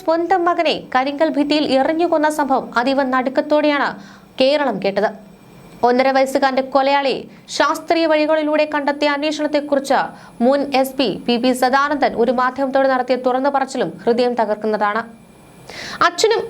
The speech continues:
അമ്മയ്ക്കും നടുവിൽ കിടന്നുറങ്ങിയ ഒന്നര വയസ്സുകാരനെ നേരം പുലർന്നപ്പോൾ കാണാനില്ല. ഒന്നര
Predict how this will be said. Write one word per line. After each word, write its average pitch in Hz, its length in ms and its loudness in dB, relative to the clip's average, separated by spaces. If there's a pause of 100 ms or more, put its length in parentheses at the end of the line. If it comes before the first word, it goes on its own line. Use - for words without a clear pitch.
അമ്മയ്ക്കും 370 460 2
നടുവിൽ 311 340 2
കിടന്നുറങ്ങിയ 294 580 0 (340)
ഒന്നര 311 360 2
വയസ്സുകാരനെ 294 440 0 (100)
നേരം 285 280 2
പുലർന്നപ്പോൾ 262 440 0 (180)
കാണാനില്ല. 226 420 0 (680)
ഒന്നര 226 260 2